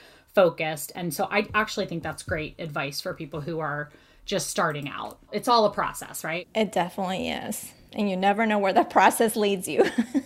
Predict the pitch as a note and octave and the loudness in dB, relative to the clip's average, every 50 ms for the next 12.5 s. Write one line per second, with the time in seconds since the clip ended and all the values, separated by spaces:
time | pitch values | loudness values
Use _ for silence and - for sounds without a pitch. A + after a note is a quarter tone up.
0 | - - - E3+ G#3+ G3+ G3+ F3 D#3 D#3+ - - - G3+ G3 G3 F#3+ F3 E3+ - | -2 -6 -4 -2 0 2 2 2 0 -2 -4 -4 -4 -2 0 2 2 2 2 -2
1 | - - - - - - _ _ - - - - - - - D4 C4+ - C#4 D#4+ | -4 -10 -12 -12 -14 -16 _ _ -20 -18 -16 -14 0 6 8 8 10 10 8 6
2 | G4 G#4+ A4+ - - E4 D4 C4 A3 - - - - - B3+ A#3+ A#3+ A#3 A#3 - | 6 4 2 0 0 2 2 2 2 -2 -8 -4 2 4 6 8 8 6 4 2
3 | G#3 - G#3 G#3 G#3+ G#3+ G#3 - - A3+ G#3 G3 F#3+ F#3 F3+ F3+ - _ - G3+ | -2 -2 0 0 0 0 -2 -2 0 2 4 4 4 2 0 -4 -8 _ -2 4
4 | G3+ G#3+ A3 A3 - - G#3+ F#3+ E3+ - - - - - A3 F3 C#3+ A3 G#3+ A3 | 4 6 6 4 4 2 2 2 2 -2 -12 -16 -16 -14 -12 -4 2 4 4 6
5 | A3 A3 G#3 G3+ F3+ F3+ F3 F3 F#3 G3+ A3 A#3+ B3 A#3+ A3 A3+ - G#3+ G3 F#3 | 6 4 4 4 2 0 0 2 4 6 6 8 6 6 4 4 2 2 0 -2
6 | F#3 F3 E3+ F3 E3+ - - - - A3+ A3+ A3+ A3+ A3+ F#3+ - - E3 D#3+ E3 | 0 0 0 -2 -2 -4 -4 -2 0 0 2 2 0 -2 -4 -6 -10 -14 -14 -8
7 | F3 G3 G3+ G3 - - - - G#3+ G3+ - G#3 - - F3+ - - G3 F#3+ F#3 | -2 -2 -2 0 -2 -6 -4 -4 -4 -2 0 -2 -2 -2 -4 -8 -6 -6 -4 -4
8 | F3+ F#3 F#3 F3+ E3 F3+ F3 E3 E3+ D#3+ - - D3+ D3+ - - - F#3 E3 F3 | -4 -4 -4 -4 -4 -4 -4 -4 -4 -6 -6 -8 -12 -10 -8 -6 -2 -2 0 0
9 | F3 F#3+ G3+ G#3+ A3 G#3+ G3+ G3 - G3+ G3+ G3+ F#3+ - C4 C4+ E4+ E4+ C#4 C4+ | 0 -2 -2 -2 -2 -2 -4 -4 -4 -2 -2 -2 -2 0 0 0 0 0 0 -2
10 | A3+ G3 G#3 G3 F#3+ E3 C#3+ F#3 F#3 F#3 F#3 - G3+ F#3+ D#3+ - - - E3+ F3 | 0 2 2 2 2 0 -2 -2 -2 -2 -2 -2 -4 -4 -2 -4 -6 -6 -4 -4
11 | E3 D#3+ E3+ E3+ - - E3+ D3+ C#3+ - - - - F#3 E3+ D3+ C#3 C#3+ - - | -2 -2 -2 -4 -4 -4 -8 -10 -10 -10 -14 -12 -10 -8 -8 -8 -8 -8 -8 -6
12 | G#3 G3 G3 F#3 F3 E3+ E3 E3 E3 D#3 | -4 -2 -2 0 0 0 0 0 -2 -2